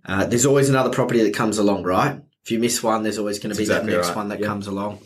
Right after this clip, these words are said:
Speaker 1: Um, I've got one final question for you before we go. What's that best piece of advice that you've got that will help first home buyers?
Speaker 2: Yeah.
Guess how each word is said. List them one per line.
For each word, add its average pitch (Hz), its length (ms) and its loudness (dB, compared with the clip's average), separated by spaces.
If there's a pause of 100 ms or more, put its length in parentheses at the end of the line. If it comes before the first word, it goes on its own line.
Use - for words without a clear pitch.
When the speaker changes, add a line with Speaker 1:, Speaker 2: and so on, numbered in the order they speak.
(280)
Speaker 1:
Um, 123 160 0
I've 135 120 0
got - 120 2
one 135 200 2
final 123 300 2
question 110 340 -2
for 107 200 0
you 104 60 6
before 104 340 -2
we 107 140 4
go. 107 320 0 (320)
What's 135 280 0
that 131 260 -4 (180)
best - 360 0
piece 127 280 0
of 117 60 -4
advice 101 460 0
that 98 60 0
you've 95 200 0
got - 380 -2
that - 180 -2
will 92 80 0
help 101 240 -2
first 95 280 -4
home 85 220 -6
buyers? 80 480 -6
Speaker 2:
Yeah. 90 160 -2